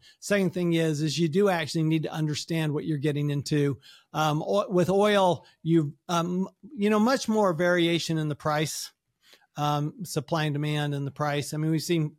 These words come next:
prices right now are really good. Um, they were down to thirty dollars a barrel not that long ago. They're up over eighty,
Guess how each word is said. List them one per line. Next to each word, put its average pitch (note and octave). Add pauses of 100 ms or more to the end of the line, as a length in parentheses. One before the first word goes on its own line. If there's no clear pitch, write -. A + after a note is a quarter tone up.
(100)
prices D3+
right D#3
now D3+
are C#3+
really C#3+
good. F3+ (400)
Um, C#3
they D3
were D3+
down D3+
to C#3+
thirty E3 (160)
dollars D3+
a D3 (160)
barrel F3+
not D3
that D3
long F3
ago. C#3+
They're C#3+
up C#3+
over C#3
eighty, C#3+